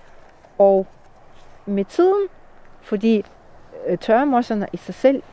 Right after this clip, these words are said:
de, øh, danner surt miljø omkring sig. Så de forandrer betingelserne i kæret på den må-, måde, at successionen går i retningen af forsuring.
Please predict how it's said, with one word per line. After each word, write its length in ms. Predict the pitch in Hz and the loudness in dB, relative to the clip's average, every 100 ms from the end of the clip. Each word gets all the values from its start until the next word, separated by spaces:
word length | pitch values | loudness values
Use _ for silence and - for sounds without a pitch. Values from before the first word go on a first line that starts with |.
| 190 | -6
de, 200 | 226 226 - - - - - | -4 -4 -6 -18 -20 -16 -6
øh, 220 | 180 170 - | -4 -4 0
danner 280 | 190 196 226 262 - - - | 2 2 0 -6 -14 -20 -20
surt 600 | - - 226 220 - - | -20 -6 -4 -4 -6 -6
miljø 420 | 190 175 196 190 - - | -6 -4 -4 -4 -8 -8
omkring 420 | 190 175 175 175 | -6 -4 -4 -6
sig. 200 | - 170 - - - - - - - | -8 -12 -14 -20 -20 -20 -20 -20 -20
Så 160 | - 214 | -4 -4
de 220 | 202 233 | -2 -4
forandrer 680 | - 247 - 220 262 302 302 - - - - | 0 -2 0 0 0 0 -2 -4 -20 -20 -10
betingelserne 800 | 208 - 233 247 240 220 185 175 - | -10 -6 -4 -2 -2 -4 -4 -6 -10
i 80 | 185 | -10
kæret 340 | - 175 196 190 | -4 -2 -4 -6
på 140 | - | -10
den 300 | 180 233 226 | 0 0 2
må-, 340 | 190 185 196 - | 0 0 0 0
måde, 400 | 202 226 277 320 - - - | 0 2 2 0 -4 -20 -10
at 100 | 196 - | -8 -6
successionen 800 | - - - - 208 202 233 208 | -8 -8 -12 -6 -4 -2 -2 0
går 220 | 208 196 - | 0 0 -4
i 200 | 202 185 - - | -4 -4 -8 -14
retningen 600 | 180 190 226 240 208 180 - | -4 -2 -2 0 0 -2 -4
af 140 | 185 | -6
forsuring. 680 | - - 254 - 311 190 180 | -8 -6 -6 -2 -2 -2 -6